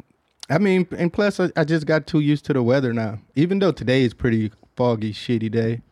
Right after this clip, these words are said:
But now I just, I can't. I mean, me being, right now, I know back home in Michigan, it's probably, like, fucking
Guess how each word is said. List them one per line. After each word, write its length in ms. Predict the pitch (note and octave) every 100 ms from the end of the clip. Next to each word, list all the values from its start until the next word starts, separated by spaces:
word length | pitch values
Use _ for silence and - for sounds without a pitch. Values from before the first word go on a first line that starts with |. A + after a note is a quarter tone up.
| _ _ _ - _ A#2
But 340 | A#2+ A#2+ A2+ - _
now 220 | A#2+ C3+ E3+
I 100 | E3+
just, 300 | D#3+ D3 -
I 60 |
can't. 340 | C#3+ E3 D3+ G2+ _
I 40 | A2+
mean, 200 | C3 C#3
me 140 | E3+
being, 360 | D#3 F3 G#3 E3
right 200 | D3+ E3+
now, 240 | F#3+ F#3
I 40 | E3+
know 180 | D#3+ C#3
back 220 | C#3 -
home 200 | C#3+ C#3
in 100 | B2+
Michigan, 380 | C3+ B2 A2+ A#2+
it's 120 | B2+
probably, 340 | - A2 G2+
like, 260 | D#2+ E2 F2+ _
fucking 420 | - A2 G2 D#2